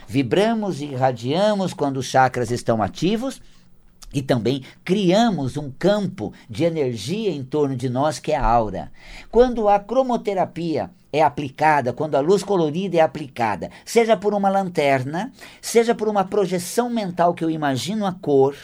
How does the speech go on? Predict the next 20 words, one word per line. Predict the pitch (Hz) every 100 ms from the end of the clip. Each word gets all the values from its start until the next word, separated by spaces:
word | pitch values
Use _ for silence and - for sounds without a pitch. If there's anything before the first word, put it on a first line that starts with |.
| - _ _ - - -
esse | 190 180 208
campo | 233 240 240
luminoso | 233 226 202 196 202 180
da | 180 160
aura, | 160 175 190 185 180
ele | 175 175 175
recebe | 139 160 151 - 175 175 160
a | 147
cor | - 170 196 - -
e | 226
os | 247
chakras | - - 220 226 220 214
fazem | - 208 196 202
a | 196
transposição | - 247 254 233 - 202 196 180 175 143 139 143 - _ 143
da | 185
cor | 180 135 127 139 - - -
projetada | 202 208 170 165 - 147 131 127
pela | 127 113
lâmpada | 101 110 180 190 185 175 175 165 165 165